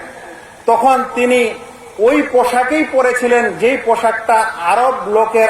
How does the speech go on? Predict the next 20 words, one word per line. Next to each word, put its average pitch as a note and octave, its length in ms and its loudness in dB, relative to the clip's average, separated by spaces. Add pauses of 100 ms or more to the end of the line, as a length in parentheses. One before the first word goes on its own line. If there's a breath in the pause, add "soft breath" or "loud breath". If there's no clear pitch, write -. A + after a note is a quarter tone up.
আরব B3 260 0 (100)
জনপদের G#3+ 540 0
পোশাক F#3 380 -2
ছিল। F#3 160 -2 (600)
তিনি A#3+ 240 0
নতুন B3+ 360 2
কোনো C4 220 2 (100)
পোশাক A#3+ 360 0
আবিষ্কার G#3+ 540 0
করেননি। F#3+ 400 0 (560)
সেই C#4+ 220 -2
জন্য C4+ 260 0 (200)
প্রত্যেক C#4 480 0
সমাজে A#3+ 540 0 (460)
যেটা B3 300 0 (140)
শালীন C4+ 560 2
পোশাক, A#3+ 420 0 (440)
যেটা A3+ 240 0
ভদ্র C4 380 0 (140)
পোশাক, A3+ 360 0